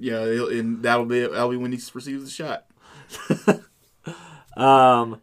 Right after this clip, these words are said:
Speaker 2: but yeah, so the O G L stuff, um, it is somewhat wrapped up for now. Like,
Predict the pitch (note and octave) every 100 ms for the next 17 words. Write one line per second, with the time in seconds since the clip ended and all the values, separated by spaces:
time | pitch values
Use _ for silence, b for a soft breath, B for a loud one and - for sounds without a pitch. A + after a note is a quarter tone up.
0 | - F3 F3+ B2 G#2+ D3 D3+ F3 G3+ F3+
1 | F3 D#3+ D3+ D#3 C#3+ C3+ - C3+ B2+ B2
2 | A#2+ A#2 A#2 b b - B2+ C3 B2 D3
3 | C#3+ - - C#3+ G#3 G3+ F#3+ C#3+ D3 C#3+
4 | D3 C3+ - B2+ C3 B2+ B2 A#2